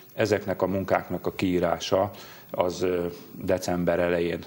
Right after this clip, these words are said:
történik meg, a közbeszerzési kiírása, tehát minden bizonnyal, ö, olyan április környékén, május környékén ezek a munkálatok is elkezdődnek. Ezek nagyon fontosak, hisz a bevezetőben ön is mondta, hogy elég rossz állapotúak a burkolatok.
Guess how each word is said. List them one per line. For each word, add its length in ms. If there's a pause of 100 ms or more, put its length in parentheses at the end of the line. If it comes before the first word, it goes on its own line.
(200)
történik 640
meg, 200
a 100
közbeszerzési 840
kiírása, 640 (340)
tehát 240
minden 320
bizonnyal, 600 (260)
ö, 220 (100)
olyan 380 (180)
április 520
környékén, 560
május 360
környékén 500
ezek 240
a 60
munkálatok 600
is 140
elkezdődnek. 880 (520)
Ezek 320
nagyon 260
fontosak, 600
hisz 160
a 60
bevezetőben 680
ön 100
is 120
mondta, 340
hogy 180
elég 260
rossz 240
állapotúak 640
a 60
burkolatok. 760